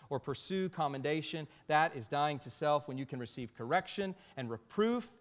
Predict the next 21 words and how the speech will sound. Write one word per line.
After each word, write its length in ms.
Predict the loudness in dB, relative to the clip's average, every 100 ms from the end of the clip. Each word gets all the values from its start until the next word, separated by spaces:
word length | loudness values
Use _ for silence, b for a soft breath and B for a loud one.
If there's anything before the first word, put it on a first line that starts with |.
| b b -8
and 100 | -6
humbly 460 | 2 2 4 0
submit 380 | 0 -4 -4 -4
inwardly 560 | -4 -2 0 0 0 -2
as 160 | -4 -2
well 140 | -2
as 140 | 2
outwardly 560 | 4 4 4 -4 -4 -6 -10 B B
and 180 | -6
feel 360 | -6 -4 -2 -2
no 340 | -2 4 6
rebellion 600 | 6 2 6 8 8 4 -2
and 180 | -2
resentment 500 | -2 -2 -4 -4 -16 _ _ _ -20 -20 _
rising 640 | -2 4 6 4 0 -6 -6
in 140 | -6
your 100 | -6
heart, 360 | -6 -6 -8 -12 _ b b _ -4
that 340 | -2 -2 -4 _ _ _
is 480 | -10 -8 -8 -10 -18 _ -10
dying 380 | -8 -8 -10